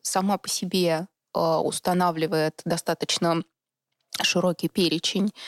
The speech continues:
тех условий, которые желательно в законодательстве должны существовать. А, и, соответственно, те признаки, а, которые нужно учитывать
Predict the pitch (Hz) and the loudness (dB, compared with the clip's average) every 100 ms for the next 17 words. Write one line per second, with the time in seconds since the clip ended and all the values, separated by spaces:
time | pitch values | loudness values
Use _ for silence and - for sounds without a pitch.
0 | - - - 175 - - _ - - 185 | -16 -10 -2 0 -2 -12 _ -6 -2 0
1 | 170 208 320 - _ - 247 254 247 240 | 0 0 -4 -6 _ -8 0 2 4 2
2 | 240 254 196 208 220 220 - 220 214 208 | 2 0 0 2 2 2 0 0 2 0
3 | 214 - _ - 185 196 190 185 - 196 | -2 -6 _ -4 2 4 4 2 -2 0
4 | 196 190 180 190 - - 185 175 190 190 | 2 2 0 -4 -6 -2 0 4 2 2
5 | 185 180 - - - - 180 175 175 - | 2 0 -2 -4 -4 -2 0 2 0 -6
6 | _ _ - - - - - 160 160 - | _ _ -18 -16 -16 -8 0 2 2 0
7 | 349 220 - - - 190 180 170 170 - | 0 0 0 -2 -2 0 2 2 0 -6
8 | - - 190 190 185 180 175 _ - 202 | -8 -4 0 2 4 2 -2 _ -2 2
9 | 196 170 160 156 - 190 175 160 - _ | 2 2 0 0 -2 0 2 2 -4 _
10 | _ _ 170 160 156 156 160 - 175 190 | _ _ -4 -2 -4 -2 -4 0 0 2
11 | 165 160 160 190 170 170 160 160 - 220 | 2 2 2 0 0 0 0 0 0 0
12 | 226 185 170 160 - - | 0 0 0 -2 -4 -12